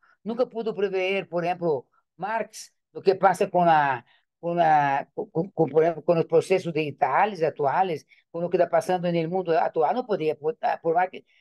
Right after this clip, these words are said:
no podía ser chamán, <laughs> ni los chamanes pueden pre-, prever un siglo, dos siglos. Entonces, siempre la epistemología materialista revisitada porque tenemos que traer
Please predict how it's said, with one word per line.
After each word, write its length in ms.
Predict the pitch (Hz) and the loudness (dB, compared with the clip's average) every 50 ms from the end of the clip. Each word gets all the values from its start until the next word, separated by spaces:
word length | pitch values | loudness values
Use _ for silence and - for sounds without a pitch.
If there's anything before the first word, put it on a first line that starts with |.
| _ _ _ | _ _ _
no 100 | - 175 | -18 -6
podía 260 | - 214 208 202 214 202 | 0 0 4 4 2 0
ser 200 | 208 202 185 - | 2 -4 -6 0
chamán, 460 | - 185 190 202 233 220 175 127 127 | 2 2 4 4 4 2 2 -4 -6
<laughs> 600 | - 175 175 180 156 - _ _ _ _ _ _ | -10 -6 -4 -2 -4 -4 _ _ _ _ _ _
ni 120 | - 202 254 | -6 -2 2
los 160 | 277 269 220 | 2 2 4
chamanes 540 | - 226 202 214 240 247 240 208 180 160 - | 6 4 6 8 6 6 6 4 0 -4 -4
pueden 240 | - 175 180 170 160 | -2 0 0 0 0
pre-, 140 | 151 170 175 | 0 -2 -2
prever 580 | _ 156 170 170 156 165 160 175 175 160 131 _ _ _ _ | _ 2 2 2 4 4 4 4 4 2 0 _ _ _ _
un 140 | - 175 185 | -4 -4 -4
siglo, 360 | 180 - 185 208 190 185 175 - | -4 -2 0 2 4 4 4 4
dos 160 | 156 156 151 | 4 2 2
siglos. 300 | - 254 220 165 139 120 _ _ - - - _ | 2 0 2 2 0 -2 _ _ -20 -20 -20 _
Entonces, 300 | - 202 208 185 208 - | -6 -6 -4 -4 -4 -2
siempre 260 | - 262 277 277 247 | 0 0 0 2 2
la 60 | 247 | 0
epistemología 720 | 240 185 170 - 214 202 196 196 190 175 202 214 214 214 _ | 0 0 -2 -2 0 2 4 4 4 6 6 4 4 2 _
materialista 600 | - 175 180 180 202 196 185 175 180 180 - 175 | -2 -2 0 2 2 2 2 2 0 0 -4 -2
revisitada 480 | 170 190 175 180 185 170 208 196 202 208 | -2 -2 -8 -8 -8 -4 -4 -2 -2 -4
porque 220 | - 202 165 190 | -8 -6 -6 -6
tenemos 240 | 180 185 196 202 185 | -4 -2 -4 -4 -4
que 100 | - 208 | -4 -4
traer 360 | - 208 202 185 190 180 - | 0 2 2 2 0 -2 -8